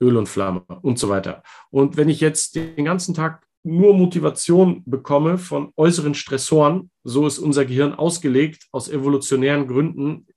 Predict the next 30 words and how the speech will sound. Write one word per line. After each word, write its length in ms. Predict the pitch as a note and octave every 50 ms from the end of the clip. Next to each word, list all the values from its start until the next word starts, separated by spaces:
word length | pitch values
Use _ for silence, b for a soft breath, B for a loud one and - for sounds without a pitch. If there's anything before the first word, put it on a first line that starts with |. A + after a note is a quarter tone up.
| _
sind 280 | - A2+ B2 C#3 C3+ -
wir 180 | C#3 C3+ C#3 -
eigentlich 420 | C#3 D3 D3 C#3+ C3+ C3 B2 -
noch 200 | B2+ C3 C3 B2+
vom 200 | - - C3 B2+
Gehirn 240 | B2 A#2+ B2 C3 C3+
her 120 | C3 B2+
Steinzeitmenschen, 920 | A#2+ - - C3 C3+ C3+ - A2+ - G#2+ G#2+ G2+ F#2+ - - D3 F3 E3 B B B B B B B B B B B B -
weil 140 | A#2+ C3
all 220 | C3+ - C#3 D#3 D#3+
das, 180 | D#3+ D3 B2+
was 140 | C3 C3+ B2+
sich 140 | C#3+ C3 B2
in 100 | C3+ C3
den 100 | B2 A#2+
letzten 480 | B2 D#3 F3 D#3+ - - - A#2 G#2 G#2
hundert 380 | D3 E3 E3+ D#3+ C#3 A#2+ A#2
Jahren 320 | C3 C3 D3 D#3+ D3+ C3+ A#2
getan 400 | A2 - - C3+ D#3 E3+ D#3 B2+
hat 200 | A2+ G#2 F#2 G2+
Richtung 320 | A2 A2+ - - A#2+ A#2
Telekommunikation, 1160 | - - C#3+ C#3+ C#3 C#3 C3+ C3 C3 B2 A#2+ A#2+ A#2 G#2 - - B2 B2 D3 E3+ F#3 F3+ B B B B B B B B B B B B
hat 180 | - - D#3 D#3+
in 200 | F3 E3 D#3+ D#3+
unserem 380 | D#3+ D#3 D#3 D#3 D3 D3 C#3 C3+
Gehirn 300 | C3 A#2+ C3 D3+ D#3 D3+
nicht 240 | D#3+ F3+ F3 -
wirklich 340 | C3 D3 D#3 D#3 D#3 C3+ B2
etwas 240 | C3 B2+ C3+ B2 -
verändert. 500 | - - - - C#3+ C#3+ A#2 F#2 - -